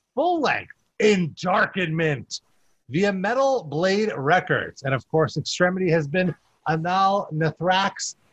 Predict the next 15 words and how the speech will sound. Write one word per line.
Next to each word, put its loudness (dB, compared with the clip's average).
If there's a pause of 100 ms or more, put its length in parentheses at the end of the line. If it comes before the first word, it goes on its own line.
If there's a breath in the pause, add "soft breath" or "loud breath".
stock -2
in 0
trade 0
for -2
more 2
than -6
two -2
decades. -2 (280)
And 0
with 2
Endarkenment, 0 (280)
they 4
maintain 0
their 0
legacy 0